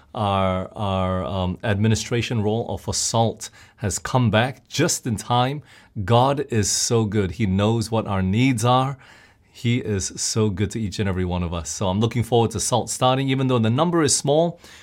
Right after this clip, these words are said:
Friends, it's not too late to sign up for Salt. And for those that don't know, we also have Salt online classes that you can sign up for as well. So if you're not able to make it in person,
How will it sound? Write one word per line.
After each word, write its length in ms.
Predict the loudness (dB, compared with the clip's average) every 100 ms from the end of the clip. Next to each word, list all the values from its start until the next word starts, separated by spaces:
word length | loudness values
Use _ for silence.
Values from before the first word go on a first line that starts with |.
| -20
Friends, 360 | 0 2 4 2
it's 80 | 2
not 240 | 2 2
too 240 | 2 4
late 220 | 4 4 2
to 100 | -2
sign 240 | 0 -2
up 80 | -2
for 80 | -4
Salt. 460 | 2 2 2 -4 -14 -20 -10
And 100 | -4
for 100 | 0
those 220 | 4 4 4
that 180 | 0 2
don't 240 | 0 2
know, 140 | 0
we 240 | 2 0 0
also 400 | 2 0 0 -2
have 300 | 0 -2 0
Salt 440 | -2 0 0 -2 -6 0
online 540 | 2 2 2 2 0
classes 640 | -2 0 0 0 0 0 -4 -14 -20 -4
that 280 | 0 0 0
you 260 | 0 0
can 240 | 0 -2 -2
sign 420 | -2 0 0 0
up 140 | -2
for 420 | -8 -2 2 2 0
as 180 | -4 -2
well. 340 | 0 0 0
So 140 | -2
if 60 | 0
you're 100 | 2
not 160 | 2 0
able 200 | -2 -2
to 100 | 0
make 260 | 0 0
it 80 | -2
in 140 | -2
person, 500 | 0 -2 0 -2 -4